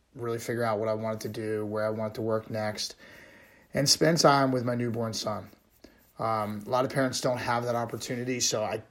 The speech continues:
looked at a negative and made it a positive as best as I could. And I'm really painting that picture more positive than it is, than it was at the time, because it's, it's hard to kinda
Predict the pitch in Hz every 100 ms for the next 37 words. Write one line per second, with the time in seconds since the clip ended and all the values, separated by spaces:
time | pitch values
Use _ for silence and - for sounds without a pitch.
0 | - _ - 139 - 139 131 131 127 131
1 | 131 127 117 113 110 107 117 110 110 107
2 | 107 107 107 104 107 107 104 117 107 101
3 | 117 98 95 - - - - _ - 120
4 | 127 123 127 123 139 160 156 143 135 135
5 | 127 127 123 117 127 120 135 127 120 117
6 | - - - 120 117 - 123 117 117 131
7 | 127 117 117 113 113 110 107 120 113 98
8 | 113 113 135 135 135 151 147 147 - 123
9 | - 120 110 110 - - - - - -
10 | 156 156 151 143 135 131 120